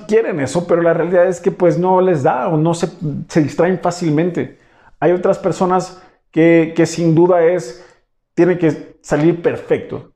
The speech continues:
Hasta que no meta mil canastas, hasta que no haga cien pasadas y me salgan perfectas, hasta que no meta cien puntos, de aquí no me voy. Pero más allá de la obsesión por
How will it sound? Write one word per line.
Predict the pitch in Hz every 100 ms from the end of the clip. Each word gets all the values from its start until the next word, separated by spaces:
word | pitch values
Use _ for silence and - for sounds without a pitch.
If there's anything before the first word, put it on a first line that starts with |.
| _
Hasta | - 147 151
que | 175
no | 175 185 180
meta | 175 180 170
mil | 175 170
canastas, | 170 160 156 165 151
hasta | 135 - 151
que | 165
no | 170
haga | 170 165
cien | 185 185 170
pasadas | 156 160 156 156
y |
me | 147
salgan | 151 160 160
perfectas, | 156 151 - 156 - - - - -
hasta | - 208 160
que | 160
no | 160
meta | 175 175 175 175 - - -
cien | - 185 170
puntos, | 180 190 196 208 202 - _ _ -
de | 113
aquí | 165
no | 190
me | 170
voy. | 202 175 104 - _ _ _ _ _ _ _ _ - _ _
Pero | - 170 175 160 151 - - _ _ -
más | 175 185 214
allá | 202 196
de | 196
la | 175
obsesión | 135 - - 139 113 - 131 151 185 196 -
por | 135 - -